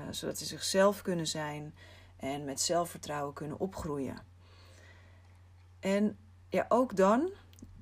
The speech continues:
in die periode kun je, als de frustratie bij jou oploopt, dan kun je ook nog wel eens opmerkingen maken als:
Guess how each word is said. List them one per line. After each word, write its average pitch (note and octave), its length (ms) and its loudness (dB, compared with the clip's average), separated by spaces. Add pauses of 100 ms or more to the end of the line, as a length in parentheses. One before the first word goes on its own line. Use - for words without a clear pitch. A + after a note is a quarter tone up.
in F3+ 140 2
die A3 140 4
periode F3+ 580 4
kun E3+ 240 -2
je, E3 240 -2
als D3 220 -2
de C#3+ 100 -8
frustratie F3 760 0
bij D3+ 120 -2
jou C#3+ 240 2
oploopt, F#3 540 4
dan E3+ 120 0
kun E3+ 140 0
je E3 100 4
ook F3+ 100 2
nog F3+ 120 -2
wel E3 100 0
eens E3+ 100 -2
opmerkingen D3+ 720 -4
maken C#3+ 400 -4
als: C3 320 -4